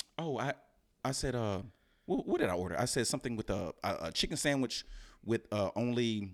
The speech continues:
pickles, right? So that she repeated, and I said, "Yes, only pickles." She said,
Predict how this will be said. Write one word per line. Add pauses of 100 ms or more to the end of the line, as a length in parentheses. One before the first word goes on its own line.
(800)
pickles, (100)
right? (400)
So
that
she
repeated,
and
I
said,
"Yes,
only
pickles."
She
said,